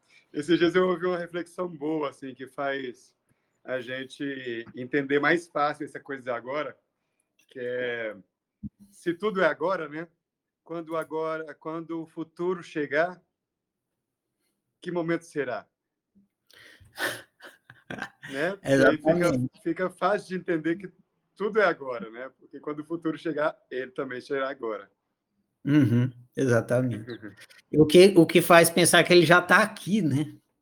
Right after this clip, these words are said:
Speaker 1: <laughs> Onde o pé está, onde o pé
Speaker 2: Exato.
Speaker 1: estiver.
Speaker 2: Uhum.
Speaker 1: <laughs>
Speaker 2: Ah, então, bom
Speaker 1: Vamos.
Speaker 2: dia a todos,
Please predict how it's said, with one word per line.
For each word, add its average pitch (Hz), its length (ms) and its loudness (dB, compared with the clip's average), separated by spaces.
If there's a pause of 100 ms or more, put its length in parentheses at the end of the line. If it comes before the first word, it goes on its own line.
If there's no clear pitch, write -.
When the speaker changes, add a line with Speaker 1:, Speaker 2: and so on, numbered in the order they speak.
(1000)
Speaker 1:
<laughs> - 1900 -4
Onde 147 280 6
o - 60 4
pé 160 200 4
está, 127 480 -4 (600)
onde 165 200 -4
o - 60 0
pé 165 140 2
Speaker 2:
Exato. 131 80 0
Speaker 1:
estiver. 120 500 -2 (680)
Speaker 2:
Uhum. 120 420 2
Speaker 1:
<laughs> 123 420 -12 (840)
Speaker 2:
Ah, 135 1120 6 (840)
então, 226 260 8
bom 220 120 12
Speaker 1:
Vamos. 214 180 8
Speaker 2:
dia 208 120 10
a - 20 8
todos, 202 520 2